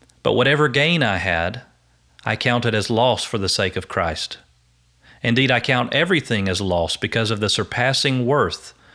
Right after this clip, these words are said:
of knowing Christ Jesus my Lord. For his sake I have suffered the loss of all things and count them as rubbish in order that I may gain Christ and be found in him." Notice this, "Not having a righteousness of my own that comes from the law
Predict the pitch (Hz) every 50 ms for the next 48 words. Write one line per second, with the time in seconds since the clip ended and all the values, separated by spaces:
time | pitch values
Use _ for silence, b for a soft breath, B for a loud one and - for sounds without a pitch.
0 | b b b b b - 101 110 117 120 120 113 107 101 - - 113 104 98 -
1 | - - 117 110 101 - 107 98 - 107 101 101 98 98 101 95 90 85 - -
2 | - _ _ b b b b b b b b b b b b b - - 123 101
3 | 87 - 165 196 214 - - - 120 98 98 - 110 107 104 98 - - - 135
4 | 131 - - 117 104 113 107 110 110 113 110 - 113 98 110 113 117 110 - -
5 | 117 110 104 98 101 95 - - 127 120 104 113 110 104 101 95 98 98 104 127
6 | 147 131 107 98 95 - - - 113 110 107 113 135 151 131 107 104 120 - B
7 | B B B B B B B B - 110 110 117 120 117 110 104 113 107 104 101
8 | 95 - - 123 117 117 113 107 - - 110 101 95 104 95 - - 104 104 104
9 | 101 101 95 92 107 98 87 82 80 87 - - _ _ - - 104 107 107 -
10 | - - 95 90 82 85 - - - - b b b b b b b b b b
11 | b b b b b - 101 110 120 143 160 - 143 165 160 156 160 156 143 131
12 | 127 123 127 127 123 - - 117 - 123 110 - - 104 98 107 101 98 95 -
13 | - 113 123 127 123 113 104 92 - - 113 107 101 - - - 98 92 90 85
14 | 90 98 113 120 98 - 78 80 - - -